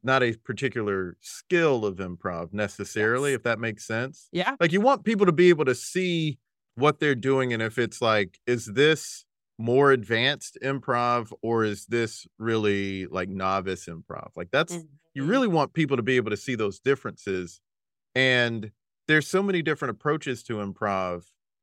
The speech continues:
Speaker 1: that you can't, you can't show them what strong improv is through just the one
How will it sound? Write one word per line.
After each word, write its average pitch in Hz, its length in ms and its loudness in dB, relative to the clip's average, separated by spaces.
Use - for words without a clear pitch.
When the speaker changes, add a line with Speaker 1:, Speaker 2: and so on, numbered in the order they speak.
Speaker 1:
that 113 440 4
you 123 160 -8
can't, 160 420 -2
you 123 140 -10
can't 185 260 -2
show 156 480 0
them 117 280 0
what 107 280 2
strong 127 460 0
improv 117 480 -2
is 104 320 0
through 117 180 -6
just 113 340 -4
the 107 100 -2
one 101 760 -2